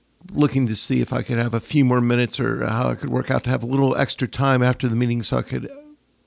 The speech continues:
ask for, for greater help, 'cause I knew that I couldn't do it on my own. I tried to do A A on my own or try to get sober on my own a number of other times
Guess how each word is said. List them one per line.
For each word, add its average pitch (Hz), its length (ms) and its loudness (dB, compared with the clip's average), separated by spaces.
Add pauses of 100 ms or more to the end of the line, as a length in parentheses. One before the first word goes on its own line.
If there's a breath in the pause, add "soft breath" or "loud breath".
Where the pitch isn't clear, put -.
(960)
ask 117 260 0
for, 117 300 -2
for 120 160 -6
greater 120 280 -2
help, 104 240 -4
'cause 117 160 -6
I 123 60 0
knew 123 220 2
that 117 160 -2
I 117 40 -4
couldn't 120 280 -2
do 120 120 -2
it 117 60 -4
on 120 80 -4
my 127 140 -2
own. 120 160 -2
I 120 120 -4
tried 127 420 -4
to 117 80 -4
do 120 420 0 (400 loud breath)
A 123 540 4
A 117 40 0
on 117 320 0
my 113 200 4
own 117 360 2
or 110 100 -2
try 120 240 2
to 107 80 0
get 120 300 0
sober 113 480 2
on 117 180 0
my 110 140 -2
own 117 280 -2
a 113 60 -2
number 113 360 -2
of 110 80 -4
other 117 180 -4
times 113 640 -4